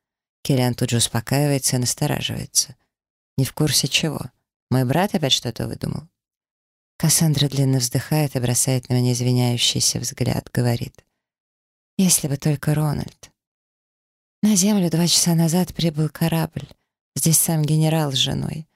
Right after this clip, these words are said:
До правителя дошли слухи, что у тебя и Рона не все ладно».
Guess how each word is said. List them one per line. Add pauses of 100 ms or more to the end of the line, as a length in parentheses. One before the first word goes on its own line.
(300)
До
правителя
дошли
слухи,
что
у
тебя
и
Рона
не
все
ладно».